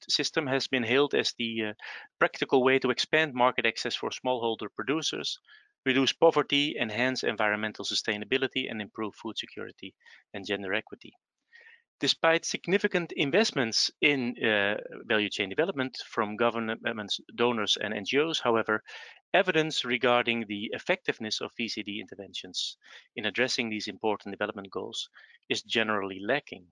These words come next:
Many existing studies have focused on the design and output of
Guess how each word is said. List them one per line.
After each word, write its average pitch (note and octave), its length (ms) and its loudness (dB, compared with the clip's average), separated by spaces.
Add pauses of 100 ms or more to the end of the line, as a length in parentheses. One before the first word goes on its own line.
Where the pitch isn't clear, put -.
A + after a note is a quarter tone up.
(920)
Many C#3+ 360 2
existing D3 460 0
studies D#3+ 360 0
have C#3 120 0
focused C#3+ 400 4
on B2+ 80 4
the A#2 100 4
design B2 460 2
and G#2 100 0
output A2+ 440 0
of F#2+ 180 -2